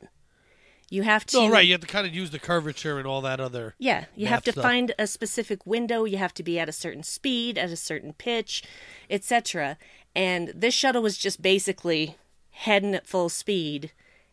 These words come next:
Speaker 1: and not adjusting their course whatsoever or their speed, therefore basically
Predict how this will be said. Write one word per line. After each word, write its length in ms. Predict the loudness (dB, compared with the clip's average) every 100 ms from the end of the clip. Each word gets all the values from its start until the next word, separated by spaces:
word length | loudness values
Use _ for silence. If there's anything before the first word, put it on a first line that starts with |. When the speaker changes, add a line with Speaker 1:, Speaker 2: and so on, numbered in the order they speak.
| _ -2
Speaker 1:
and 400 | 0 -2 -6 -2
not 240 | 0 0
adjusting 680 | -2 0 0 0 -6 -6 -4
their 160 | -4 -6
course 360 | -4 -6 -4
whatsoever 560 | -6 -6 -6 -4 -4 -4
or 220 | -2 0
their 160 | 0 -4
speed, 460 | -6 -6 -6 -8 -12 -20 -20 _
therefore 640 | 0 0 0 -4 -2 -6 -12 -20 -20 _ _ _ _ _ _
basically 600 | 2 4 -4 0 0